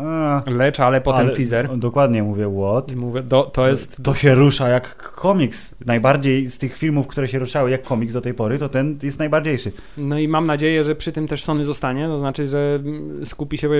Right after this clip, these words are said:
Speaker 2: przecież mamy licencję na, y, Marvela, możemy robić filmy animowane, które
Speaker 1: Niech
Speaker 2: nam
Speaker 1: oni se
Speaker 2: dużo
Speaker 1: zbudują,
Speaker 2: lepiej wychodzą.
Speaker 1: tak, niech oni se zbudują uniwersum swoje filmowe faktycznie i niech będzie całe takie, jak Spider-Verse.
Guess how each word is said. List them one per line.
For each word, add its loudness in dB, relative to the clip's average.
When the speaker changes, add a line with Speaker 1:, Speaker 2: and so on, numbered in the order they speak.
Speaker 2:
przecież -6
mamy -2
licencję -4
na, -2
y, -8
Marvela, -2
możemy -4
robić -6
filmy -2
animowane, 0
które -4
Speaker 1:
Niech 2
Speaker 2:
nam 2
Speaker 1:
oni 6
se 8
Speaker 2:
dużo 10
Speaker 1:
zbudują, 10
Speaker 2:
lepiej 8
wychodzą. 6
Speaker 1:
tak, -4
niech -2
oni 0
se -4
zbudują 2
uniwersum 2
swoje 0
filmowe 0
faktycznie -4
i -2
niech -4
będzie 0
całe 2
takie, -6
jak -2
Spider-Verse. -4